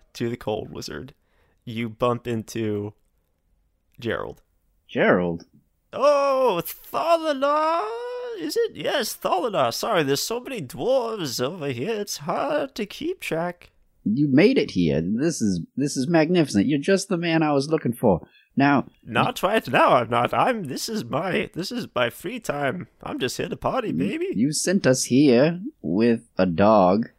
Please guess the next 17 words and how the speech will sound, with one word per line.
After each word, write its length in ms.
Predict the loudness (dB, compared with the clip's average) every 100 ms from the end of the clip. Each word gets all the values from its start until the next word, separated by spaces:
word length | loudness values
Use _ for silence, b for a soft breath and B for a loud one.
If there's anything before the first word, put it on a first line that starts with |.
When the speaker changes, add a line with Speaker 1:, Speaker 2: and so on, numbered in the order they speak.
| _ -2
Speaker 2:
and 320 | 2 4 4
an 140 | 4 4
old 260 | 4 4
man, 460 | 4 2 0 -2 -6 -2
and 220 | 0 2
I 80 | 2
have 240 | 2 2 0 -6
Speaker 1:
Correction, 760 | -2 -2 0 -2 -2 -2 -2 -2
Thalana. 680 | 2 4 4 2 2 2 2
Speaker 2:
Hmm? 40 |
Speaker 1:
Work 440 | 4 4 2 -2 -8
Gerald 480 | -4 0 2 2 0
sent 260 | -4 -4
you 80 | -6
here. 280 | -4 -2 -2
This 240 | -4 -6
is 180 | -8 -8